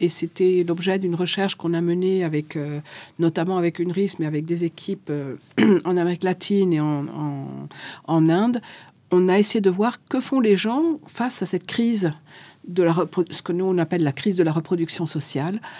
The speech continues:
Euh, est-ce que les personnes, euh, restent sans bouger et attendre que le gouvernement leur apporte des solutions ou pas ? Et en fait, les gens s'organisent et c'est ce que, c'est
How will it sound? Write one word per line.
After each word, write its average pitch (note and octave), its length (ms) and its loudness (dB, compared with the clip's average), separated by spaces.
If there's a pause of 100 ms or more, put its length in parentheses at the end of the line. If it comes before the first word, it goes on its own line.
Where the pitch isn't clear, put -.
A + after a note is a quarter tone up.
(340)
Euh, D#3 520 2 (120)
est-ce F#3+ 160 2
que - 160 0
les A3 100 6
personnes, F#3 480 2
euh, D3+ 300 2
restent D3+ 540 0
sans F3+ 340 -2
bouger F3 640 4
et C3 60 0
attendre D#3 580 0
que C3+ 140 -6
le C#3+ 120 -2
gouvernement E3 480 -4
leur D3+ 260 -2 (300)
apporte D#3+ 440 -4
des C#3 380 -4
solutions D#3 500 -2
ou F3 60 0
pas ? D3 240 -6
Et D3+ 80 -4
en D#3 60 -2
fait, G#3+ 260 0
les E3+ 140 4
gens F#3+ 240 2 (400)
s'organisent F#3 800 2 (400)
et G3 80 6
c'est - 180 2
ce G3 100 0
que, G3 320 6
c'est - 280 0